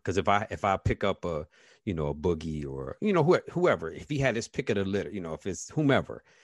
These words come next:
D Wade, it don't matter, LeBron, anybody," he'd be like, "Nah, 'cause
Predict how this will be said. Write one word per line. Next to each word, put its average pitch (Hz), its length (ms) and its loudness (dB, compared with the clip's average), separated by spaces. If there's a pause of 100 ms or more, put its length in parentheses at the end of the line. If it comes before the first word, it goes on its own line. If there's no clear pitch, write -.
(180)
D 120 160 0
Wade, 120 260 2
it 175 180 -4
don't 143 180 6
matter, 87 280 0
LeBron, 101 440 0
anybody," 87 640 0 (400)
he'd 120 120 2
be 98 80 4
like, 78 220 0
"Nah, 76 360 -2
'cause 82 180 -8